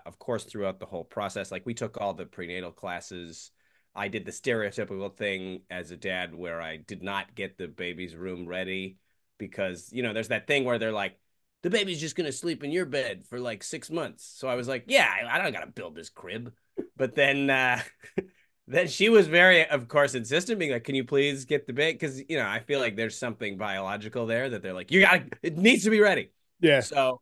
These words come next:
Speaker 1: uh, uh, I, we would, you know, and we have all these doctor's appointments,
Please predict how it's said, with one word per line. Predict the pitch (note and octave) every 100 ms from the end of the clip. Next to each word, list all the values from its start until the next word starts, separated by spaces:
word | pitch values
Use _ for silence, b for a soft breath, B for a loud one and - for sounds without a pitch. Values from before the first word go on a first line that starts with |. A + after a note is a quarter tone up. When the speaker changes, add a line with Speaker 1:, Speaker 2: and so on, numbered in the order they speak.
| _
Speaker 1:
uh, | B2+ A#2 A2+ G#2+ G2+ F2+
uh, | - -
I, | G#2+ G2 F2+ F#2 G2+ E2+ - _ _
we | G#2 A#2+
would, | A#2 A#2+
you | C3+
know, | G2+
and | G#2+ A#2+
we | C3
have | D#3
all | C#3
these | B2
doctor's | A#2 G#2 - B2
appointments, | A#2+ B2+ C3+ D#3+